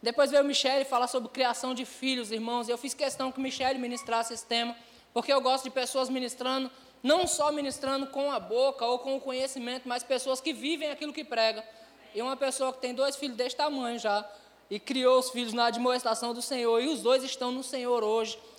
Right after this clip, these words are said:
um saindo já para o casamento, né, Michele? A outra ainda debaixo da asa dela, mas sabe, queridos, na, ali sob rédea curta, isso me chama a atenção, é uma vida que prega.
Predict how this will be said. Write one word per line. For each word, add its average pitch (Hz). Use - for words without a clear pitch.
um 254
saindo 247
já 233
para 240
o 233
casamento, 233
né, 240
Michele? 240
A 214
outra 240
ainda 240
debaixo 233
da 240
asa 240
dela, 233
mas 254
sabe, 277
queridos, 254
na, 262
ali 262
sob 262
rédea 277
curta, 269
isso 247
me 285
chama 277
a -
atenção, 262
é 220
uma 277
vida 262
que 320
prega. 220